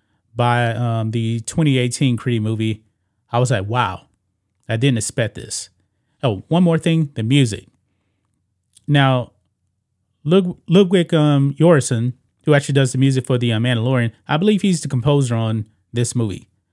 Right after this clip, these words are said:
The music definitely took a huge step back because one thing about the Rocky, uh, movies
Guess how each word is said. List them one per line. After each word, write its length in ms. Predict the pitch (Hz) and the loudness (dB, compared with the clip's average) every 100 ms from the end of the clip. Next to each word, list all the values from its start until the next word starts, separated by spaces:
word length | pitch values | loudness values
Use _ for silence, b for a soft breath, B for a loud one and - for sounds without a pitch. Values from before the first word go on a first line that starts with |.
| _ _ _ _ _ _ - | _ _ _ _ _ _ -6
The 100 | 120 | 0
music 340 | 185 226 156 | 2 2 2
definitely 340 | 147 180 156 | 2 2 2
took 220 | 139 170 - | 0 0 0
a 120 | 110 | -2
huge 240 | 98 147 | 0 0
step 300 | 139 139 110 | 0 -2 -2
back 420 | 110 117 101 - _ _ _ | -2 -2 -4 -8 _ _ _
because 280 | - 151 123 | -2 0 2
one 220 | 143 208 | 2 0
thing 160 | 214 202 | 2 0
about 200 | 165 156 | 2 0
the 80 | 117 | 0
Rocky, 460 | 139 147 143 123 | 0 0 -2 -2
uh, 120 | 117 | -2
movies 520 | 113 113 104 101 - | -2 -2 -2 -4 -8